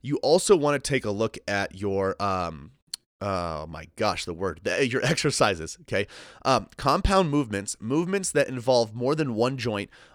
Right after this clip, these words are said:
are usually going to ask your body, or ask your heart to pump more oxygen, okay? And pump more blood. Uh, and so that's, you know, things like barbell squats,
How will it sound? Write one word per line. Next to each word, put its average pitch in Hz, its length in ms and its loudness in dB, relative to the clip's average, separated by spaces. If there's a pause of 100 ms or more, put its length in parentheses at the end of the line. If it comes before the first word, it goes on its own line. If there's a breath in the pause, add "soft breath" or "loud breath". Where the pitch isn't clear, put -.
are 123 140 4
usually 156 480 0
going 139 220 -2
to 131 200 -2
ask 117 320 0
your 127 100 -4
body, 113 440 0
or 107 100 -2
ask 117 300 0
your 135 120 0
heart 110 280 -2
to 120 80 -8
pump 117 260 -4
more 101 200 -4
oxygen, 92 500 -6 (120)
okay? 92 260 -4 (760)
And 110 160 -6
pump 123 200 0
more 104 140 -2
blood. 104 300 -2 (460 loud breath)
Uh, 117 300 4
and 131 140 -4
so 127 140 2
that's, 120 420 2
you 127 100 -4
know, 98 120 -2
things 120 360 -2
like 101 440 0 (180)
barbell 101 400 -2
squats, - 640 6